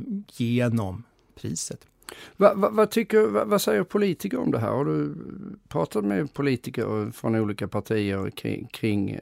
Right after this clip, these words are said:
Speaker 2: det här? Därför det verkar fortfarande vara så att det här alkoholmonopolet är lite av, det har varit mycket snack om gårdsförsäljning och det, man har olika politiska uppfattningar om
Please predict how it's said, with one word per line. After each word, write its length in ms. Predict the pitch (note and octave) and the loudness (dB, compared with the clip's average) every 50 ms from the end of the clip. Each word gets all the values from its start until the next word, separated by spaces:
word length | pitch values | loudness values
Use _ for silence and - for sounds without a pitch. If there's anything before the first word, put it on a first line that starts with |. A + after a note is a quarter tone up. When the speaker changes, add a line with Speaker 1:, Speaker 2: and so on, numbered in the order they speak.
| - - - - | -10 -10 -12 -12
Speaker 2:
det 200 | - - - A2 | -10 -6 -4 -2
här? 180 | G#2+ A2 G#2 G#2 | 0 0 0 0
Därför 280 | A2 A2+ A2 - C3 | -2 -4 -6 -4 -4
det 80 | B2+ A#2+ | -4 -2
verkar 360 | A2+ B2+ B2 A#2 - B2+ A#2+ | 2 2 0 0 0 -4 -4
fortfarande 600 | - - D3+ D3 C3 - - - F3 D#3 C#3 B2+ | -2 -2 -4 -4 -4 -6 -2 2 4 4 4 4
vara 220 | A#2+ A#2+ A#2 A2+ A2 | 2 2 2 0 0
så 260 | - - A#2+ G#2+ G2+ | 0 -2 0 0 0
att 120 | G2+ - _ - | 0 -2 _ -16
det 200 | - - A2+ G#2 | -12 -6 -2 0
här 120 | G#2 G#2+ G2+ | 2 2 2
alkoholmonopolet 1080 | G2+ G2+ G2+ - G#2 G2+ A2+ A2+ G#2+ G#2+ G#2+ G#2 G2 - - C3 D3+ D3+ C3 A#2+ - | 2 0 -2 -4 -4 -2 -2 0 0 0 -2 -2 -2 -2 -2 0 0 0 0 -2 -2
är 100 | B2+ A2+ | -4 -2
lite 240 | G#2 A2 G#2+ - G#2+ | -2 -4 -4 -4 -4
av, 140 | G2+ G2 G2+ | -4 -4 -2
det 80 | G2 A#2 | 0 0
har 100 | A#2 A#2+ | 0 2
varit 180 | G#2+ A2 - - | 2 0 2 2
mycket 520 | B2+ C3 C#3+ C#3+ C3+ - _ - C3+ A#2 | 2 4 4 2 0 -4 _ -2 -2 0
snack 360 | - - B2 A2+ A2 - - | 0 0 0 0 0 -2 -2
om 200 | G#2+ G#2 G#2 G2+ | -2 -2 -2 -2
gårdsförsäljning 1300 | A2 A#2 A2+ A2 A2+ A2 G#2+ - - - - - A#2 - - A#2+ A2+ G#2 G2+ F#2+ F#2+ G2+ G2+ G#2+ G#2+ | -2 -2 -2 -2 -4 -6 -8 -8 -10 -10 -6 -6 -6 -4 -2 -2 0 0 2 2 0 0 0 -2 -4
och 60 | G#2+ G2+ | -2 -2
det, 160 | G#2+ G2+ F#2+ - | -2 -2 -2 -4
man 320 | - - A2 G#2+ A2 G#2+ | -8 -6 -4 -2 -2 -2
har 80 | G#2+ G#2 | -2 -2
olika 280 | G2+ G2 - - F#2+ | -4 -4 -4 -6 -6
politiska 480 | - - G#2+ G#2 G2 - A#2+ - - F#2+ | -6 -4 -6 -6 -6 -6 -10 -6 -4 -4
uppfattningar 680 | G2 G2+ - - - - G2+ F#2 - - - A2+ G2 | -4 -4 -6 -4 0 0 0 0 -2 -6 -6 -4 -4
om 200 | F#2+ G2 G2 G2 | -2 -4 -4 -6